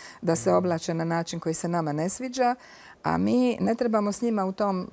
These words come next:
Speaker 1: u toj situaciji biti prijatelji pa se sad i mi oblačiti kao i oni, jer onda će oni ići i dalje. Jer oni
Speaker 2: Mhm.
Speaker 1: stalno žele pokazati: „Ja mogu biti drugačiji.”
Speaker 2: Mhm.
Speaker 1: I to im treba dozvoliti da eksperimentiraju u jednoj sigur-, obiteljskoj sigurnosti.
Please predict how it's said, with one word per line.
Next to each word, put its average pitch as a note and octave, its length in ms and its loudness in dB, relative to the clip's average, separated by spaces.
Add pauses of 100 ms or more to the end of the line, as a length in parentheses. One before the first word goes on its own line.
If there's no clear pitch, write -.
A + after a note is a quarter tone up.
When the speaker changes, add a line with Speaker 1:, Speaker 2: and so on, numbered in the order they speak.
Speaker 1:
u F#3 80 -4
toj G#3+ 180 -2
situaciji G3+ 640 2
biti G3 300 0
prijatelji G#3+ 540 2
pa G3 140 -2
se F#3+ 100 0
sad F#3+ 220 2
i F#3+ 40 0
mi F#3+ 140 0
oblačiti D#3+ 500 -2
kao D3+ 240 0
i D#3+ 100 4
oni, G#3+ 180 2
jer A#3 120 2
onda A3+ 140 2
će A3 160 -2
oni G3+ 180 0
ići G3 160 -2
i F3+ 40 0
dalje. C#3 380 4 (120)
Jer E3 140 2
oni F3+ 100 2
Speaker 2:
Mhm. F3+ 100 2
Speaker 1:
stalno A3+ 300 2
žele F#3+ 220 0
pokazati: F3 540 -2
„Ja D#3+ 80 4
mogu D#3 240 -2
biti D3+ 220 -6
drugačiji.” G#3 640 -4
Speaker 2:
Mhm. C#3 480 -10
Speaker 1:
I G#3 80 2
to A3 180 4
im G#3 120 2
treba G#3 260 2
dozvoliti F#3+ 600 2
da G#3 220 2
eksperimentiraju G#3 960 0
u G3 180 0
jednoj G3 440 0
sigur-, F#3 500 0
obiteljskoj F3+ 520 -2
sigurnosti. - 760 -6